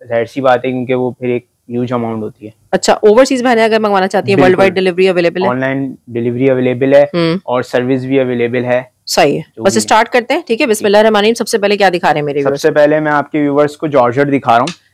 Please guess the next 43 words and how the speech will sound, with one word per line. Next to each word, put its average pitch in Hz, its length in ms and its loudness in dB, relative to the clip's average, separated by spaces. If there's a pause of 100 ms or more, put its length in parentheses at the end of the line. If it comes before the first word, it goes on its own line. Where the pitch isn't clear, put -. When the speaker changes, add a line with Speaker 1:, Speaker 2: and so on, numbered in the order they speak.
(100)
Speaker 2:
जॉर्जेट 180 360 4
फैब्रिक 139 380 0
Speaker 1:
ये 139 80 4
Speaker 2:
है। 143 60 4
Speaker 1:
हमारा 143 300 6
स्पेशल 143 420 -4
फैब्रिक 156 360 2
होता 147 240 0
है। 185 140 0 (120)
Speaker 2:
हम्म। 165 260 -2
Speaker 1:
सबसे - 280 -4
ज्यादा 151 280 4
मेरी 151 240 0
लेडीज 139 400 0
को 151 140 -4
जो 143 100 -2
है, 139 180 2
हमारी 135 320 -2
सिस्टर्स 131 400 -8
को 147 100 -10
पसंद 120 240 -8
Speaker 2:
अच्छा, 123 200 -4
Speaker 1:
होता 220 120 0
है। 160 60 2
Speaker 2:
हाँ, 202 220 2
ये 196 180 2
ऐसा 185 160 0
लग 208 120 2
रहा 220 80 0
था 359 100 -2
जैसे 330 120 -6
खुरखुरा 202 400 0
वाला 220 200 2
नहीं 220 220 0
है 349 120 0
ये 180 80 0
फैब्रिक, 143 380 0
ये 151 60 -6
तो 180 80 -2
डिफरेंट 196 440 -2
है 151 100 2
ना 165 100 -2
ये। 269 160 -2